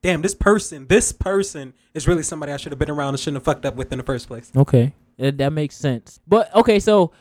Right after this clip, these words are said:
Speaker 2: taking in that, th-, what if they do it again? You
Speaker 1: Then
Speaker 2: give,
Speaker 1: that, then,
Speaker 2: you give
Speaker 1: then
Speaker 2: back?
Speaker 1: that person is, is, is an enemy purely, which means
Speaker 2: A pure enemy.
Speaker 1: pure enemy.
Speaker 2: So it's enemy and it's pure enemy.
Speaker 1: So then that means it's war, which is a different topic.
Speaker 2: Oh.
Speaker 1: So that person needs to die.
Speaker 2: Ah,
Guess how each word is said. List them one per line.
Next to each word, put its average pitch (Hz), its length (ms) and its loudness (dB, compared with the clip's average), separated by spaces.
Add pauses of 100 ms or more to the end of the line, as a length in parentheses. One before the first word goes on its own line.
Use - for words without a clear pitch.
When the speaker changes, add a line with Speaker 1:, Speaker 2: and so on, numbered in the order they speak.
(140)
Speaker 2:
taking 208 320 0
in 190 120 -4
that, 151 260 -2 (260)
th-, 110 120 -10
what 165 140 2
if 175 80 -2
they 208 80 8
do 208 160 4
it 190 60 6
again? 175 360 2
You - 60 -20
Speaker 1:
Then 156 140 4
Speaker 2:
give, 165 140 4
Speaker 1:
that, 156 220 -8
then, 156 180 0
Speaker 2:
you 143 60 0
give 151 200 4
Speaker 1:
then 147 100 6
Speaker 2:
back? 147 80 2
Speaker 1:
that 151 100 0
person 156 300 0
is, 135 260 -10
is, 123 220 -10 (160)
is 139 140 -6
an 147 160 -8
enemy 151 320 0
purely, 127 580 0
which 135 180 0
means 139 460 0
Speaker 2:
A 113 80 2
pure 208 300 4
enemy. 95 340 -14 (140)
Speaker 1:
pure 151 240 -2
enemy. 113 320 -14
Speaker 2:
So 127 120 -2
it's 123 140 -4
enemy 160 280 4
and 135 180 -8
it's 101 180 -12
pure 165 260 0
enemy. 98 200 -14
Speaker 1:
So 156 180 6
then 156 180 2
that 156 120 -2
means 151 180 -2
it's 131 160 -12
war, 135 320 2
which 123 160 -8
is 117 80 -18
a 127 60 -10
different 120 320 -12
topic. - 340 -20
Speaker 2:
Oh. 104 380 -8
Speaker 1:
So 143 100 -4
that 143 140 -4
person 139 240 2
needs 123 160 -12
to - 60 -18
die. 85 100 -14
Speaker 2:
Ah, 101 640 -12